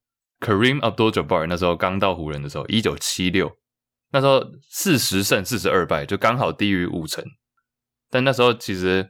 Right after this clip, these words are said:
规则上是不太一样，他们最后没有进季后赛，但是因为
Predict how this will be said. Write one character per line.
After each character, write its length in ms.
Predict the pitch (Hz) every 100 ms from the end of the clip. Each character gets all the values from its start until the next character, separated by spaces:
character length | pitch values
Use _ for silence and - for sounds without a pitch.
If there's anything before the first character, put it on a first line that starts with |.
| _ _ _ -
规 160 | 165
则 160 | 131 101
上 140 | 123
是 60 | 117
不 120 | 95
太 160 | 101 80
一 80 |
样， 160 | 80 69 -
他 60 |
们 120 | 139
最 80 | 127
后 60 | 127
没 80 | 107
有 80 |
进 120 | 85 85
季 140 | 85
后 100 | 78
赛， 200 | 76 73 - _ _
但 180 | 117 117
是 120 | 120
因 120 | 110
为 320 | 110 101 71